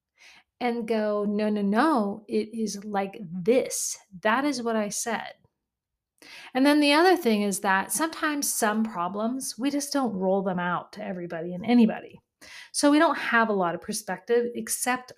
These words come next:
our own, which basically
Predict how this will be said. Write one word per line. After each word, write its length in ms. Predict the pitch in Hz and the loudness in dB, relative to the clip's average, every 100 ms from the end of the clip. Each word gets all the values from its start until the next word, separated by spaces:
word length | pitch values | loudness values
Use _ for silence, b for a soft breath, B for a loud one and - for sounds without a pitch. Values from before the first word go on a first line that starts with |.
| - | -6
our 480 | 214 208 208 208 _ _ _ _ - | -2 0 -2 -4 _ _ _ _ -8
own, 460 | 208 185 - - - _ _ _ _ _ _ B B B B - | -6 -6 -10 -18 -20 _ _ _ _ _ _ B B B B -2
which 240 | 247 - | -2 2
basically 1000 | 254 330 349 247 - 202 190 196 196 | 4 6 4 0 0 0 2 0 -4